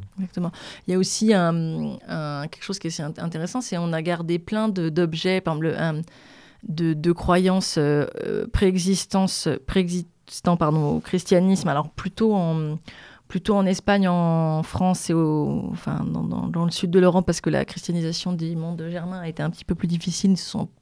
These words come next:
un peu plus fait la guerre, donc ça a été plus problématique. Par exemple,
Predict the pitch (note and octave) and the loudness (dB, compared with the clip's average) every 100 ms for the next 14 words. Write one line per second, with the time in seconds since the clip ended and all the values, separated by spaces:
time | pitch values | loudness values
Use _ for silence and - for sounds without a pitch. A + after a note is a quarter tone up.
0 | - D#3 E3+ E3+ F3+ - F3 E3 F3+ F3+ | -2 0 2 0 0 4 4 6 4 4
1 | D#3 - E3+ E3+ - E3+ D#3+ E3+ A#3+ D#3+ | 0 -2 0 0 -2 -2 -2 0 0 0
2 | F#3 A3+ | 0 0